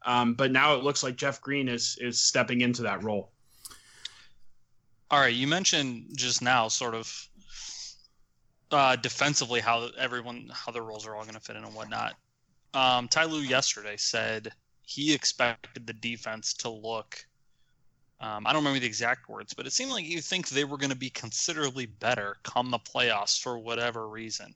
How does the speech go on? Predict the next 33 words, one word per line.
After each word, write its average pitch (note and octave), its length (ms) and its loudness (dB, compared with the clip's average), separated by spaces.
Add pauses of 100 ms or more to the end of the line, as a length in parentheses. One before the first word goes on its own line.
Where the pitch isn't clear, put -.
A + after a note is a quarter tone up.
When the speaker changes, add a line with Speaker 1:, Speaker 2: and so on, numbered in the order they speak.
(520)
Speaker 2:
Um, G#2+ 480 -4 (380)
is A#2 160 -4
that, C#3+ 220 0
is C3 160 -2
that D#3 120 2
even, G3+ 260 2
<laughs> A3 120 0
is D3 120 4
that D#3 220 6
even F#3+ 120 0
a C3+ 60 -4
reasonable C3+ 440 0
expectation? A#2+ 760 -2 (480)
Um, A2 540 2
I A#2+ 80 0
mean, B2 160 -2
they B2+ 120 0
might B2+ 220 4
be A#2+ 140 0
slightly A#2+ 520 0
better, A2 300 -2
but A2 140 -4
I A#2+ 120 6
don't B2+ 160 -2
know. A#2 300 -2 (120)
They've B2+ 200 0
been B2 280 -2 (240)
pretty F3+ 320 -4
piss - 300 -2
poor, G#2+ 440 -4
quite A2 220 -6
honestly, G#2+ 520 -4 (600)
um, G2+ 500 -4